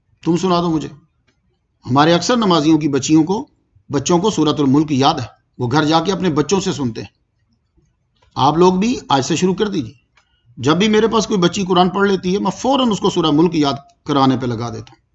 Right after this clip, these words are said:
और फिर उसे कहता हूँ, "बेटा, आज घर जाके सुनाना और रोज सोने से पहले सुनानी।"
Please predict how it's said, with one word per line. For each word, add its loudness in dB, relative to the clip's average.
और -4
फिर 0
उसे 2
कहता 2
हूँ, 2
"बेटा, 4
आज 2
घर 0
जाके -2
सुनाना -2
और -2
रोज 4
सोने 2
से -4
पहले -8
सुनानी।" -14